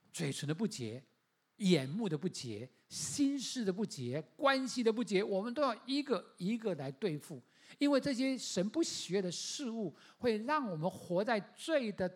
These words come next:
咒诅里面，无法经历神的祝福。所以呢，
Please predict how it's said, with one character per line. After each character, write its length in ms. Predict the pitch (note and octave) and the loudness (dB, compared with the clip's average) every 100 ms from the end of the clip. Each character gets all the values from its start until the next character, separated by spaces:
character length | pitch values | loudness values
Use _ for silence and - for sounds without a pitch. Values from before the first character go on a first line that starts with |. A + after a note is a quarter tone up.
| - | -8
咒 460 | - F4+ E4+ G#3+ F3 | -2 2 4 4 0
诅 280 | - D3 D#3 | -4 -8 -8
里 140 | A#2+ | -6
面， 180 | E3 D#3+ - - _ - | -6 -6 -10 -20 _ -4
无 340 | E3 A3+ D#4+ | 0 0 0
法 380 | - E3+ A2 A2+ _ | 0 -4 -4 -14 _
经 340 | - B3 A#3 A3+ | -4 -2 -2 -2
历 220 | A3 D3+ | -4 -4
神 580 | - - - - A#2+ C3 | -6 -6 -6 -6 -8 -8
的 120 | B2+ | -10
祝 260 | B2 - G#2 | -8 -10 -12
福。 200 | - - - _ _ _ - _ - - _ | -16 -20 -20 _ _ _ -20 _ -20 -20 _
所 200 | - C#4 | 0 4
以 80 | D4 | 4
呢， 260 | C4+ A#3 | 4 0